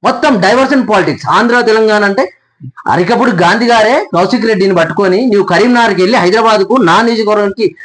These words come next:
ఎందుకు వచ్చినావు?" అనే సందర్భంలో ఇక్కడ నేను అరకెపూడి గాంధీ, మన కౌశిక్ రెడ్డిని వెనకేసుకొస్తా లేదు. ఫస్ట్ అరకెపూడి గాంధీ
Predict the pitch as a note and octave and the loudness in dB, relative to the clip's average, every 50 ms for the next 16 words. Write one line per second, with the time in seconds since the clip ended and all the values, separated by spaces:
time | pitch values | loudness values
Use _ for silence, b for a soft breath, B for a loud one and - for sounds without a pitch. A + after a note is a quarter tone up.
0 | B - C#3 E3 G#3 A#3 - B3 A#3 - A3 A3+ G#3+ G#3 G3 - F3 D#3+ E3+ F#3+ | B -4 0 0 0 2 2 0 0 0 0 0 0 0 0 0 0 0 0 2
1 | G#3+ A3 G#3+ G#3+ G#3 G3+ F3+ D3+ C3 D3+ A3+ C4+ - _ _ _ _ _ _ _ | 2 2 2 0 0 0 0 0 0 0 -2 -4 -8 _ _ _ _ _ _ _
2 | _ _ _ _ _ _ _ - D#3 D#3 A3 G#3+ G#3+ G#3+ G#3+ G3 E3+ F3 F#3+ F3 | _ _ _ _ _ _ _ -16 -6 -2 0 0 2 2 2 2 0 0 0 0
3 | - G3 B3 B3 G3+ G3 F#3+ G#3 A#3 A#3 A#3+ G#3+ - B B B - E3 F#3 F#3+ | 0 0 0 0 0 0 0 2 2 0 0 -2 -4 B B B -2 0 2 2
4 | F3+ D#3+ C#3+ B2+ B2 - F3 G#3 - B3 A#3 B3 A#3+ G#3+ A3+ G#3+ A3 A3+ A#3 A#3 | 2 2 0 0 -2 -2 -2 0 0 0 0 0 0 2 0 0 0 0 -2 -2
5 | A#3 - A#3+ G#3 - A3 G#3 A#3 A3 D#3+ - E3+ G3+ G#3+ - - C#4 C#4 A3 G3+ | -2 -2 -4 -2 0 0 0 2 0 0 0 0 -2 -2 -2 -2 0 0 2 0
6 | G#3+ G3+ A#3 G#3 A#3+ A3+ F#3 D#3+ F3 F#3 G#3+ A3+ F#3+ F3 F3 C4 - | 0 -2 0 0 0 0 0 2 2 2 2 2 2 0 0 0 -2